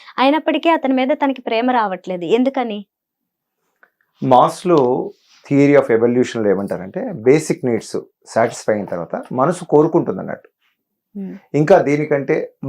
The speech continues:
Speaker 2: బాగా ఉంటే బాగుంటుంది మా లైఫ్ అనేటువంటిది. అక్కడే వస్తాయి మనకున్నటువంటి లగ్జరియస్‌గా ఉన్నటువంటిది. అవైన తర్వాత నెక్స్ట్ అనిపిస్తుంది,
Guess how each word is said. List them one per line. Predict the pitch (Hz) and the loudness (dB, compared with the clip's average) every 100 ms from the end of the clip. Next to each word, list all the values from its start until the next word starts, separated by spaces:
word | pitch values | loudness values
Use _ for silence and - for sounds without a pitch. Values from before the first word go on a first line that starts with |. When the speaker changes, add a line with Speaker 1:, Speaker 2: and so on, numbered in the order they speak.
| 127 | 6
Speaker 2:
బాగా | 123 156 151 | 6 6 2
ఉంటే | 131 131 120 | 2 -2 0
బాగుంటుంది | 120 123 117 110 | -2 -2 -6 -4
మా | 98 | 0
లైఫ్ | 90 85 71 | -2 -2 -12
అనేటువంటిది. | 60 - 50 - - _ _ _ _ - | -16 -18 -20 -20 -20 _ _ _ _ -6
అక్కడే | - 208 214 | 2 4 4
వస్తాయి | 143 - 131 - - | 0 0 -2 -2 -4
మనకున్నటువంటి | 120 113 117 123 135 117 110 | -2 -2 0 0 0 0 2
లగ్జరియస్‌గా | 120 113 170 151 147 - 151 131 120 | 2 4 4 6 2 2 2 4 2
ఉన్నటువంటిది. | 117 104 98 85 - _ _ _ _ _ - - | -2 -6 -8 -10 -18 _ _ _ _ _ -6 0
అవైన | 131 202 226 214 | 4 4 2 0
తర్వాత | 190 185 170 165 120 | 0 0 2 2 0
నెక్స్ట్ | 127 - | -4 -2
అనిపిస్తుంది, | 170 160 151 - 160 180 | 0 0 -4 -6 -4 -2